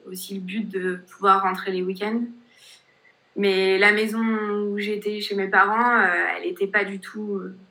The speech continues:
accessible. Donc, euh, ils ont dû faire une rampe, euh, parce que, euh, il y avait des escaliers. Enfin, c'était un peu compliqué. Donc, euh, pareil, ça, c'était des, des vrais sujets parce que avant mon accident, j'avais pris mon appartement.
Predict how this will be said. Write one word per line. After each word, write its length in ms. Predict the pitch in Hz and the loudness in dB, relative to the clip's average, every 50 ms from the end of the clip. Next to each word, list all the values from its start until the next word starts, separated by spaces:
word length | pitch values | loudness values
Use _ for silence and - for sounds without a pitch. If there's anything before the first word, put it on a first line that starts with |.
| _ _ _ _ _ _ _ | _ _ _ _ _ _ _
accessible. 760 | - 190 196 190 - 208 208 202 - - 233 226 233 226 202 - - _ _ - - - - - _ _ _ _ _ | 4 4 4 4 -2 -4 -4 -6 -6 -4 -2 -2 -2 -2 -4 -10 -16 _ _ -20 -20 -20 -20 -20 _ _ _ _ _
Donc, 300 | 175 180 185 185 185 196 | -8 -6 -6 -2 0 0
euh, 60 | 185 | 0
ils 180 | 180 185 180 185 | 0 0 -2 -2
ont 40 | |
dû 140 | 185 185 185 | -4 -4 -4
faire 240 | 190 - 196 202 202 | 0 2 2 4 4
une 140 | 196 196 202 | 4 4 4
rampe, 480 | 202 196 208 208 208 214 214 214 214 - | 4 4 4 2 4 2 2 0 -2 -2
euh, 240 | 196 185 180 175 175 - | -2 -2 -2 -4 -6 -6
parce 180 | 175 175 175 | -8 -10 -10
que, 140 | - - 190 | -8 -6 -4
euh, 360 | 185 180 180 180 185 190 185 180 | -4 -2 -2 -4 -4 -6 -8 -8
il 60 | - | -10
y 60 | 190 | -8
avait 140 | 185 185 185 | -6 -6 -6
des 180 | 180 180 180 180 | -8 -8 -10 -10
escaliers. 400 | 180 - - 180 175 180 185 185 | -12 -10 -10 -8 -6 -4 -6 -4
Enfin, 120 | 185 185 | -4 -6
c'était 420 | 175 - 175 170 - 180 180 175 - - | -8 -8 -12 -12 -10 -10 -12 -12 -12 -14
un 120 | - - - _ | -16 -20 -16 _
peu 80 | 190 | -10
compliqué. 500 | 180 196 196 190 - - - 180 190 233 - - _ _ _ _ _ _ _ _ _ _ _ _ _ _ _ _ _ _ _ _ _ _ | -6 -4 -4 -6 -6 -8 -10 -10 -10 -12 -12 -18 _ _ _ _ _ _ _ _ _ _ _ _ _ _ _ _ _ _ _ _ _ _
Donc, 300 | - 165 170 175 170 - | -10 -6 -6 -6 -2 -2
euh, 580 | 185 175 170 160 160 160 - - - - - - - | 2 2 2 2 0 -2 -2 -4 -6 -6 -8 -6 -2
pareil, 320 | 180 190 208 220 214 202 | 2 2 4 4 2 0
ça, 160 | 202 202 196 | 0 0 -2
c'était 320 | 190 - 175 170 - - 175 | -2 -4 -8 -10 -10 -10 -8
des, 160 | 180 180 175 | -6 -6 -4
des 160 | - 185 185 | -2 -2 0
vrais 240 | 180 190 190 190 190 | 0 2 2 2 0
sujets 400 | 190 - 202 196 190 214 202 190 | 0 -2 -2 0 2 2 2 2
parce 260 | 175 170 170 - - | 0 -4 -6 -6 -10
que 460 | - 175 180 - - 180 180 180 - - - _ - _ _ _ _ - | -10 -8 -8 -6 -6 -6 -6 -8 -10 -14 -18 _ -20 _ _ _ _ 2
avant 200 | - 180 190 202 | 2 4 6 4
mon 120 | 202 202 | 6 6
accident, 400 | 196 208 202 - 220 220 226 233 | 4 2 2 -2 0 2 2 4
j'avais 220 | 226 220 190 180 | 4 2 0 0
pris 160 | 180 - - 196 | -2 -4 -4 -4
mon 120 | 196 190 | -2 -2
appartement. 600 | 196 190 190 196 196 - - 190 190 196 220 277 | -2 -2 -2 -4 -6 -6 -6 -4 -4 -4 -4 -6